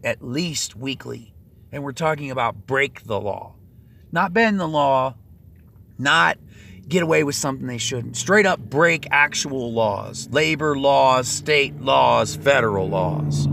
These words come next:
I know segregation was supposed to go out in, like, the sixties, and they're still breaking that law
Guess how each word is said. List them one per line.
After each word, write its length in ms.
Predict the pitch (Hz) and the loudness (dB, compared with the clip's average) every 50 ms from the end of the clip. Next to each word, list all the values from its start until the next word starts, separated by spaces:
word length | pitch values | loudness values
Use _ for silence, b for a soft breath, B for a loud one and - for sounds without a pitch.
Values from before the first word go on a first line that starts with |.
| B B B B B B - | B B B B B B 2
I 140 | 131 151 | 2 2
know 180 | 175 190 196 190 | 4 4 2 2
segregation 880 | - - - 180 180 147 147 147 143 156 156 160 151 139 - 139 127 120 | 2 2 2 2 2 2 -2 -4 -2 0 0 0 0 -2 -4 -6 -6 -6
was 120 | 117 - | -6 -6
supposed 440 | - 139 139 139 135 135 131 - 139 | -8 -10 -6 -4 -4 -4 -4 -6 -10
to 60 | - | -8
go 140 | 127 123 123 | -4 -2 0
out 260 | 123 123 123 117 139 | 2 2 0 -2 -4
in, 80 | 143 139 | -6 -8
like, 300 | 123 123 120 113 - 135 | -8 -6 -6 -8 -10 -12
the 60 | 117 | -12
sixties, 640 | - - - 139 127 - - - 123 113 110 107 107 | -10 -8 -6 -6 -6 -6 -10 -12 -12 -12 -12 -12 -12
and 100 | 110 117 | -8 -6
they're 140 | 135 151 | -6 -6
still 380 | 143 - - - 170 170 160 143 | -6 -8 -6 -2 0 2 2 2
breaking 460 | - 139 143 135 127 - - 117 113 | 2 2 2 2 2 -2 -6 -6 -4
that 240 | 123 131 127 117 113 | -2 -2 -4 -4 -2
law 340 | 117 113 110 107 104 107 | -2 0 2 2 0 -2